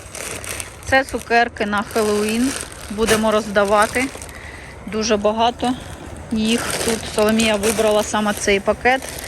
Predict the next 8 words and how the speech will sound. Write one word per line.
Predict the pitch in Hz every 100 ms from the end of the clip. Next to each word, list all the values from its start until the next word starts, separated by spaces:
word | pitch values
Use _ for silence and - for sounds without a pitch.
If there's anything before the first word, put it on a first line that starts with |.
| - - -
Не | 220
бачу | 214 208 190
скільки. | - 233 208 196 208 - - - - - - -
Два | 202 214 247
з |
половиною | - 220 214 214 220 208
кіло. | 214 190 185 190 - - - - - - - - - - - - - - - - -
Так. | 214 202